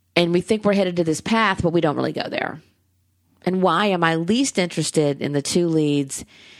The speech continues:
and more interested in the secondary characters who have much more powerful, uh, and important stories to tell? And that doesn't happen. So at the end of watching it, we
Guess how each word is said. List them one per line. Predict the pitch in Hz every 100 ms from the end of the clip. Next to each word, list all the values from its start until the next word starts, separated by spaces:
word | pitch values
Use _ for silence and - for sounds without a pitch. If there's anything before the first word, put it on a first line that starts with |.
| -
and | - 165
more | 240 294
interested | 254 202 - 165
in | 151 143
the |
secondary | 135 147 143 143 139 135
characters | - 131 127 - 135 131
who |
have | 143 135
much | 147 165 151
more | 139
powerful, | - 202 247 233 - 156 143 143 - _ - - - - -
uh, | 151 147 143
and | 135 143
important | 139 - 165 143
stories | - 147 143 143
to | -
tell? | - 170 147 - - - _ _ _ _ _ _ -
And | 151 156
that | 135
doesn't | - 107 -
happen. | - - - - 170 _ _ _ _ _ _ _ _ - -
So | -
at | 165
the | 175 -
end | 233 302 302 208 - - - -
of | 165 156
watching | 160 151 - 151
it, | 143 135 139 _ _ _ _ -
we | -